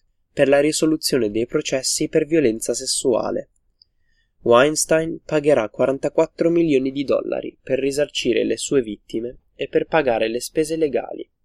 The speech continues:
Nel patteggiamento sono compresi anche i risarcimenti per i creditori e gli ex soci d'affari che sono stati danneggiati dallo scandalo che ha coinvolto il produttore.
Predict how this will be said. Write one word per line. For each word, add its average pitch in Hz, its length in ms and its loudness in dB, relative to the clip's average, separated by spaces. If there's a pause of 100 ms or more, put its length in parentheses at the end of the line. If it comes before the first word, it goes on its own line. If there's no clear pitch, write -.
(460)
Nel 127 240 0
patteggiamento 139 1040 -2
sono 147 300 -2
compresi 120 560 2
anche 156 300 -2
i - 20 2
risarcimenti 143 840 0
per 110 160 -2
i 113 60 -2
creditori 113 800 -4
e 123 200 -2
gli 135 120 0
ex - 300 -2
soci - 280 -4
d'affari 151 680 -6
che 160 120 -10
sono 170 240 -2
stati 131 360 -4
danneggiati 120 880 -2
dallo 135 260 -2
scandalo - 720 -8
che - 140 -12
ha 117 60 -10
coinvolto 117 500 0
il 127 100 0
produttore. - 720 -6